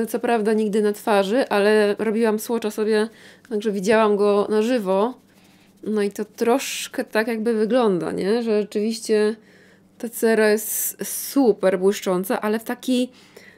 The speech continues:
subtelny zarazem sposób. Wszystko się błyszczy, ale błyszczy się subtelnie. Zaraz po tym, jak mi przyszła paczka i robiłam <laughs> jak ja wyglądam? <laughs> Czy można tutaj w ogóle budować krycie?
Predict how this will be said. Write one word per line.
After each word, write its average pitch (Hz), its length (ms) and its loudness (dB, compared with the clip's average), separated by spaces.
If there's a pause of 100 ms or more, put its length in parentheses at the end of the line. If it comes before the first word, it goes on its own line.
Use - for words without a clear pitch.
(540)
subtelny 294 680 2
zarazem 262 400 0
sposób. 208 360 -2
Wszystko 359 380 2
się 208 140 -2
błyszczy, 170 500 -2
ale 196 260 0 (200)
błyszczy 269 280 -2
się 262 120 -8
subtelnie. 185 580 -2 (1200)
Zaraz 254 300 2
po 240 100 -4
tym, 240 140 -2
jak 233 160 0
mi 220 80 -2
przyszła 240 280 -4
paczka 254 360 -2
i 220 80 2
robiłam 220 280 -2 (560)
<laughs> - 460 -20
jak 294 140 -14
ja 302 80 -10
wyglądam? 294 420 -10 (1700)
<laughs> - 1200 -14
Czy 185 100 -12
można 202 220 -6
tutaj 196 220 -10
w 190 60 -8
ogóle 190 260 -6
budować 185 460 -8
krycie? 190 500 -8